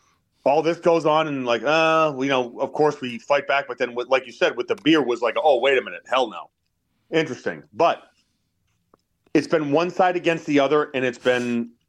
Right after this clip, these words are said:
played out, like, thousands and thousands of years, right? And is it, would you agree that, like, the real enemy here, right? And, and, and this maybe can go back to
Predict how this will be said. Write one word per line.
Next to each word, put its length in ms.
played 220
out, 260
like, 180
thousands 540
and 80
thousands 400
of 100
years, 360
right? 260
And 320
is 220
it, 160
would 300
you 140
agree 480
that, 220
like, 200
the 80
real 240
enemy 320
here, 240
right? 320
And, 160
and, 280
and 160
this 160
maybe 240
can 140
go 100
back 260
to 440